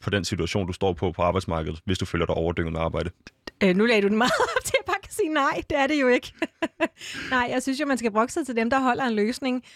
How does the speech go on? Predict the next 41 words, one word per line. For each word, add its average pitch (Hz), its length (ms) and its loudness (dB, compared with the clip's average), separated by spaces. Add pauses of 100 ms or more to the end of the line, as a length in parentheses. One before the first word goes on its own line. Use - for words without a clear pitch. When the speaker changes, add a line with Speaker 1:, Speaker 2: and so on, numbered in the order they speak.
(200)
Speaker 2:
Øh, 226 300 4
og, 214 140 2 (260)
og 196 80 -2
hvis 202 200 -2
man, 202 340 -2
hvis 208 180 -2
man, 208 240 -2
øh, 202 120 -2
mistrives 254 520 0
på 214 100 -2
sit 208 140 -4
arbejde, 214 500 2
øh, 147 180 -4
i 214 240 -2 (140)
bare 240 180 2
den 220 160 0
mindste 294 340 0
grad, 202 300 2 (240)
så - 140 -6
synes 233 180 -2
jeg, 262 100 2
at 226 80 0
man 220 120 0
skal, 208 420 -2
øh, 208 60 -2
snakke 214 260 -2
med 262 80 0
sin 226 180 -4
chef. 240 360 0
Øh, 226 160 -2
nu 240 120 0
er 247 60 2
jeg 208 140 0
jo 196 60 0
selv, 262 340 0
øh, 214 340 -2 (320)
øh, 214 160 2
leder 226 320 4
for, 220 240 0
øh, 196 480 -2
en, 202 240 -6